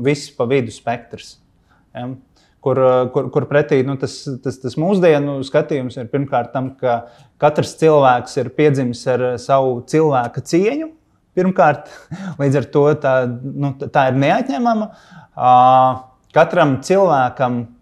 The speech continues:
un īpaši jau maziņam, bet vispār dzīvē ir vajadzīgs vismaz viens drošs cilvēks, kuram es uzticos un kurš mani pieņem tāds, kāds ir. Ja es tevi redzu, dzirdu un novērtēju par to, kāds tu esi.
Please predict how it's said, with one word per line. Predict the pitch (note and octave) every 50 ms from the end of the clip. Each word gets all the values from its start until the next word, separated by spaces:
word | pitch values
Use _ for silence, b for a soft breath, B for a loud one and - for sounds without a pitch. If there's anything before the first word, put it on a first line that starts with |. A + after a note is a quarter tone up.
| _ _ _ _ _ _ _ _
un | C3+ C#3 D3+
īpaši | D#3+ D#3+ D#3 B2+ - C#3+
jau | C3 B2
maziņam, | C3+ D3 D#3 D3 D3 C#3 B2+ B2 B2 A#2+ A#2 A#2 A#2+
bet | C#3 B2 A#2 - C#3+
vispār | D3+ D3+ D3+ - C3 B2 A#2+ A#2+ A#2+
dzīvē | A#2+ C#3+ D3+ D3+ C#3 B2 B2
ir | B2+ C3+ D3
vajadzīgs | D#3 D3 C3+ B2+ C3+ C3 A#2 - -
vismaz | C3+ B2+ - D3 B2+ B2 C3+
viens | E3 - F3 D3+ C#3 - - - -
drošs | - C3+ C3+ D3+ F3 E3+ - - - - - D#3
cilvēks, | E3+ G3 A#3+ C#4 C4+ A3+ - - - - _ _ _ _ _ _
kuram | - C#3+ C#3+ C3+
es | - -
uzticos | G3 A3+ - - D#3+ - - D#3 C#3 C3+ -
un | C#3+ C3
kurš | D3+ - -
mani | D#3+ C#3 C3+
pieņem | C3+ D#3+ E3 E3+ D#3+ C3 A#2+ A#2+
tāds, | C#3+ C3+ C3+
kāds | - B2+ A#2+ - -
ir. | D3 B2+ A#2+ A2+ - - _ _ _ _ _ _ -
Ja | C#3+ D#3
es | D3
tevi | - D3 C3 B2+ C3+
redzu, | F3+ G#3+ A#3+ G#3+ F3+ F#3+ E3 B B B B _ -
dzirdu | C3 D#3 F#3+ G3 E3+ C3+ C#3 C3
un | C3+
novērtēju | D#3 F#3+ G3 F3 D3 B2+ A#2+ - C#3+ B2+ A#2 A#2+
par | - B2+ -
to, | C#3+ C#3 C3+
kāds | - B2 - - -
tu | -
esi. | A#2+ A#2+ B2+ - - -